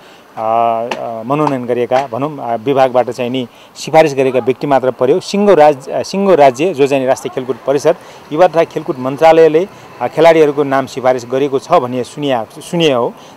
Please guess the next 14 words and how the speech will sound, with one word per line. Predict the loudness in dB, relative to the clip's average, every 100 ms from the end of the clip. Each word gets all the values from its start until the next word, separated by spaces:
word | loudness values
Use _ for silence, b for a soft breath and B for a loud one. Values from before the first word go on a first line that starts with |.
| 2
तर, | 6
अ, | 8 10 8 6
त्यो | 4 4
अनुसारको | 4 4 2 2
चाहिँ | -2 -4
नि, | -4 -4
अ, | -2 -2 -2 -4 -10 -14
सिफारिसमा | -4 2 2 2 -2 -4 -8 B -20 -20 2
गरे | 6 6
अनुसारको | 6 2 -2 -2
चाहिँ | -6 -6
नि, | -4
अ, | -4 -4 -4
नामहरू | -4 -4 -6 -12